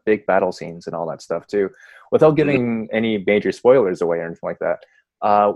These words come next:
Speaker 1: w-, were there any major sequences that you, that you thought, like, really pushed yourself to, to stay in a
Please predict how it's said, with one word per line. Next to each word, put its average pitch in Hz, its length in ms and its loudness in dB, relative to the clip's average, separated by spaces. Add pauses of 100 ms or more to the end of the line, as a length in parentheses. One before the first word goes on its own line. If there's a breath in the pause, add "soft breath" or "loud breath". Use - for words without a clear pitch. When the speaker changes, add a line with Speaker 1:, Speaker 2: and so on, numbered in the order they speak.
Speaker 1:
w-, 107 300 -8
were 113 140 0
there 113 300 2
any 117 240 -2
major 104 360 -4
sequences 98 720 -4
that 87 240 -2
you, 92 300 -4 (640)
that 104 140 0
you 104 120 -4
thought, 104 320 2
like, 101 180 0
really 101 240 2
pushed - 300 -8
yourself 113 440 -4
to, 92 380 -2 (300)
to 98 140 -6
stay 110 880 2 (160)
in 101 140 -2
a 92 200 -4